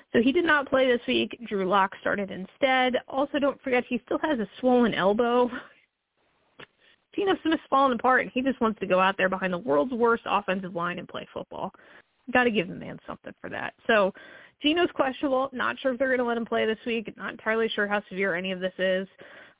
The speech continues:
So keep an eye on that. <laughs> Cornerback Devin Witherspoon is questionable. He suffered a hip pointer, but not bruised ribs. So I guess that's a plus.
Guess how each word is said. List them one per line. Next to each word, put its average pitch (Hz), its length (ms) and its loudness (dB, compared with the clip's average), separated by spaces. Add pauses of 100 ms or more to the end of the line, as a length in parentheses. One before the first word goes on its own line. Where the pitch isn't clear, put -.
(100)
So 190 440 2
keep 302 180 -2
an 302 100 4
eye 277 140 4
on 277 180 4
that. 175 320 -4 (580)
<laughs> - 640 -4 (560)
Cornerback 277 500 2
Devin 254 300 2
Witherspoon 240 560 2
is 226 140 -2
questionable. 226 460 0
He 226 220 -2
suffered 208 260 -2
a 190 120 -8
hip - 120 -4 (100)
pointer, 208 360 0 (400)
but 196 140 2
not 269 300 2
bruised 269 340 2
ribs. 185 360 2 (600)
So 214 60 2
I 208 60 4
guess 220 160 2
that's 226 200 2
a 185 60 0
plus. 180 380 4